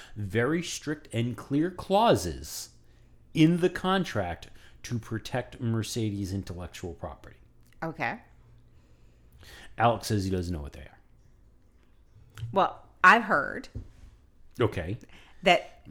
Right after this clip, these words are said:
Speaker 2: Alex is not allowed to use the Mercedes engine.
Speaker 1: So what
Speaker 2: He
Speaker 1: I'm
Speaker 2: will
Speaker 1: gu-
Speaker 2: have to run.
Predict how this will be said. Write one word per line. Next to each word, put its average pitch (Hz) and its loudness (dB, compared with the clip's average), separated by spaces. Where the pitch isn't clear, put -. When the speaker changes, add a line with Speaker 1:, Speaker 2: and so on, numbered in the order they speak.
Speaker 2:
Alex 180 6
is 196 0
not 175 6
allowed 160 2
to - -10
use 151 -4
the 147 -6
Mercedes 147 -6
engine. - -12
Speaker 1:
So - 2
what 156 8
Speaker 2:
He 247 10
Speaker 1:
I'm 254 6
Speaker 2:
will 269 12
Speaker 1:
gu- 269 6
Speaker 2:
have 240 8
to 233 2
run. 143 -2